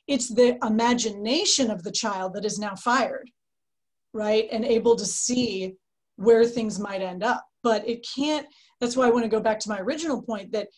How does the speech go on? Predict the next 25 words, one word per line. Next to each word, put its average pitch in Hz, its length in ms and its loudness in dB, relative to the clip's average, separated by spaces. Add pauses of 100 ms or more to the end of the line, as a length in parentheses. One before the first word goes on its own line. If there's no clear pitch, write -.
(200)
some 277 480 2
one 262 260 4
size 226 460 0
fits 247 320 0
all 233 340 4
sort 214 220 -4
of - 160 -16
program 196 760 -4 (420)
doesn't 262 420 2 (300)
accomplish 254 560 2
that, 180 320 -8 (300)
right? 226 340 2
It's, - 320 -14
it 226 180 -6
has 240 380 0
to 240 80 -2
be 220 180 -4
something 214 640 -6 (380)
person 240 280 0
to 208 60 -6
person 240 560 -4
where 185 480 -6 (680)
this 226 580 2
kid 214 500 0
is 196 600 -4